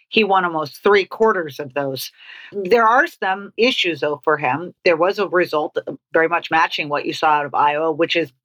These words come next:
thirty-six percent of those voted said that they felt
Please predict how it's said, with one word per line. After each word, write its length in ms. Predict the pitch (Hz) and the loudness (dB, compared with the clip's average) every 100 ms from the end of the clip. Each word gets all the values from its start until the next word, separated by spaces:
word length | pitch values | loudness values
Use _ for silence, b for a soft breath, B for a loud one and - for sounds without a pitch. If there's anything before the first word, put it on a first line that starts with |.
| _ _ _ | _ _ _
thirty-six 600 | 247 302 302 - 233 - | 0 2 -2 -2 -4 -2
percent 400 | - 185 185 180 - | -2 -2 -2 -2 -2
of 180 | 151 | 0
those 320 | 165 165 165 - | 2 2 0 -6
voted 500 | 160 151 156 190 277 - _ _ | -4 0 2 2 0 -6 _ _
said 440 | - - 180 160 - | -4 0 0 0 -6
that 160 | 156 175 | -4 0
they 120 | 165 - | 0 2
felt 320 | 165 165 | 0 0